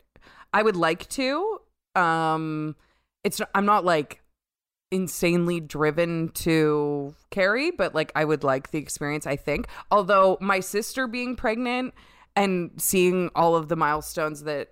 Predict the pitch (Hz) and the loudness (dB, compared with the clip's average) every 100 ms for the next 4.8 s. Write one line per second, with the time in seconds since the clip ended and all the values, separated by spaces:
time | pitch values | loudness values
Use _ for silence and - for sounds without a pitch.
0 | - - 165 160 151 165 165 165 160 160 | -16 -10 -6 -6 -4 -4 -4 -4 -6 -2
1 | 160 160 139 151 143 - 156 147 - - | 0 -2 -2 -4 -8 -8 -8 -8 -12 -12
2 | 147 143 139 165 147 - - 143 139 151 | -8 -8 -10 -10 -12 -12 -8 -8 -8 -10
3 | 147 139 139 - 135 - - 170 175 175 | -6 -4 -4 -6 -10 -10 -6 -6 -6 -8
4 | 165 160 165 160 156 160 151 | -8 -8 -6 -6 -4 0 0